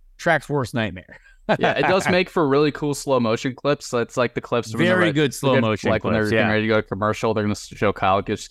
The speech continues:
Speaker 2: slow motion, the sand exploding. So, um, it's entertaining at the least. I
Speaker 1: <laughs>
Speaker 2: think, like, back when, like, the big wrecks like Watkins Glen, when they had those big old bar-,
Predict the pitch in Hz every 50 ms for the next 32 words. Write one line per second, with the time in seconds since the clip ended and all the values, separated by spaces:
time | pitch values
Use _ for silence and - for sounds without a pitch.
0 | - - - 110 101 101 98 98 101 95 - 104 98 90 - - 95 95 98 95
1 | - - - 107 107 104 104 104 101 - 113 101 95 95 95 - - - _ _
2 | - - _ - - - - 98 98 95 92 87 - - - - - 113 - 175
3 | 175 165 131 - 131 123 110 107 - 90 98 101 156 - - - 123 120 143 143
4 | 131 - 127 123 117 110 - - - - _ _ - - _ - 117 120 120 113
5 | - 117 110 107 107 101 101 - - 107 110 98 123 107 107 107 104 107 - -
6 | 110 101 90 95 98 101 101 - 101 92 - 101 98 101 107 104 107 107 110 107
7 | 104 107 104 98 110 107 90 85 - 110 107 107 107 104 95 95 104 101 101 104
8 | 104 -